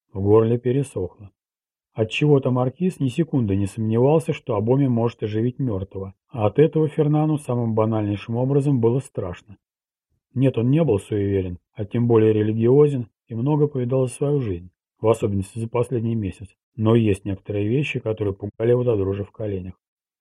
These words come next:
Сейчас сеньору де Суоза предлагали оживить затаенные детские страхи, вызвать из-за грани, откуда не возвращаются, то,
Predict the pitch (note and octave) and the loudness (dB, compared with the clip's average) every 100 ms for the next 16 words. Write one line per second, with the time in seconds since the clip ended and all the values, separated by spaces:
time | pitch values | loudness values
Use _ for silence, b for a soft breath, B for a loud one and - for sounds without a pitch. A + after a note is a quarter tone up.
0 | _ _ _ - A#2+ G#2+ D#3+ F3 - D#3 | _ _ _ -2 -2 4 4 2 0 0
1 | D#3 D3+ C#3+ C#3+ D3+ D3 C#3 C#3 A#2 A2 | 4 4 4 2 4 4 4 2 0 0
2 | G#2+ G#2+ A2 G#2+ G2 G2+ G#2+ C3+ A#2+ A2 | 2 4 4 4 2 0 -2 -2 -2 -4
3 | G2+ G2 G#2 G#2 G2+ G2+ F#2 - - F#2 | -2 -2 -2 -2 -4 -2 -2 -4 -8 -8
4 | - G#2 F2+ - G2+ _ _ - G2+ B2+ | -6 -6 -6 -8 -20 _ _ 0 4 6
5 | B2+ B2 B2 A#2 A#2 A2+ B2 D3 B2 F#2+ | 4 2 0 2 4 6 4 4 0 -4
6 | G2+ G2 G2 G2 G2+ G#2 - A2+ G2 F#2 | -8 -6 -4 -2 -2 -4 -2 -2 -2 -4
7 | G2 - A2 A#2 | -10 -2 0 0